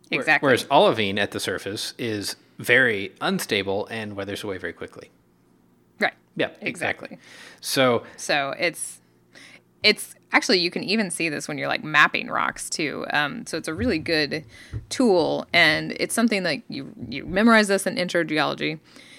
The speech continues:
Speaker 2: and you're like, "Okay, when am I ever gonna use this?" Well, you can use it in all kinds of situations like this, especially mapping igneous rocks, because you can tell which ones are weathering more. So you know from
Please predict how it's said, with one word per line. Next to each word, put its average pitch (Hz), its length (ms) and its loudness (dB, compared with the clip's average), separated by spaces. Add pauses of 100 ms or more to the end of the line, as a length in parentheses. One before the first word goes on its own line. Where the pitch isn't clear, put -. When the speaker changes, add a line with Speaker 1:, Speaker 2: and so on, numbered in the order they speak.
(440)
Speaker 2:
and 175 160 2
you're 151 100 2
like, 143 120 0
"Okay, 160 260 -2
when 151 140 0
am 160 100 0
I 143 120 2
ever 147 160 -2
gonna 143 120 -6
use 165 200 -4
this?" - 180 -8
Well, 165 140 -4
you 165 200 -10
can 147 160 -6
use 165 160 -6
it 170 360 -4 (280)
in 165 120 -6
all 220 180 0
kinds 233 300 6
of 180 60 -8
situations - 480 -6
like - 160 -4
this, 185 180 -2
especially - 420 -2
mapping 143 380 -2
igneous 220 360 2
rocks, - 280 -4
because - 260 -6
you 143 60 -8
can 156 100 -10
tell 151 200 -2
which 143 180 -8
ones 143 200 -6
are 139 100 -4
weathering 143 380 -6
more. 220 320 2 (320)
So - 120 0
you 170 180 2
know 175 540 0
from 151 420 -4